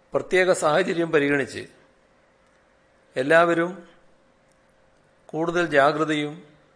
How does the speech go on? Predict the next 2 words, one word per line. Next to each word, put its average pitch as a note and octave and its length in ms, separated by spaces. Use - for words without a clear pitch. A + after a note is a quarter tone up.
സൂക്ഷ്മതയും D#3 800
പുലർത്തേണ്ടതുണ്ട്. B2+ 760